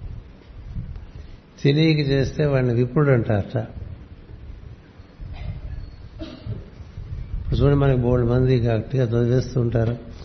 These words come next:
ఆశీర్వచనం ఉంటారు, ఆ చదివినంతా ఏమిటి దాని అర్థం అంటే వాడికి తెలియదు.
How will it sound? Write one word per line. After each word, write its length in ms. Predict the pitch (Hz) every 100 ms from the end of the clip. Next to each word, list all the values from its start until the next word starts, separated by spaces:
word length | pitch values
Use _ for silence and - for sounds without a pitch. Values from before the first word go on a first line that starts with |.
| - - -
ఆశీర్వచనం 560 | 120 117 135 131 120 120
ఉంటారు, 380 | 113 117 110 110 - - - - 123
ఆ 20 |
చదివినంతా 640 | 107 127 139 143 139 135
ఏమిటి 300 | 135 123 139
దాని 200 | 135 131
అర్థం 240 | 127 123 131
అంటే 140 | 123
వాడికి 200 | 117 107
తెలియదు. 300 | 104 104 -